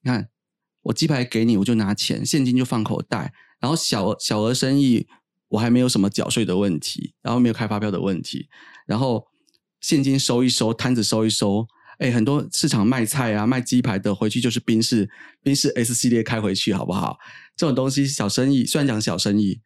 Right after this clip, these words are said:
但是简单、清楚、明白，又不用陪客户问需求、开会、熬夜，也不会被凹白画图嘛，对不对？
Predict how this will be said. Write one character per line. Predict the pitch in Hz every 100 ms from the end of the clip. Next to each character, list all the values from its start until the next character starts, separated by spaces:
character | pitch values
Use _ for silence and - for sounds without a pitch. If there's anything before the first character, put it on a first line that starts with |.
| _ _ _
但 | 143 127
是 | 135 117
简 | - - 98
单、 | 104 120
清 | 120 127
楚、 | 120
明 | 101 95 98
白， | 64 - - _
又 | -
不 | 143 123
用 | 131 123
陪 | 120 104
客 | 127 117
户 | 120 104 -
问 | 135 120
需 | - 117 117
求、 | - 95 82 104 - _ -
开 | - 113 117
会、 | 127 104 - _ _
熬 | 101 92
夜， | 101 110 - -
也 | 104
不 | 101
会 | 131
被 | 127 139 120
凹 | - 113
白 | 113 78
画 | 113 92
图 | - -
嘛， | - -
对 | 104
不 |
对？ | 78 58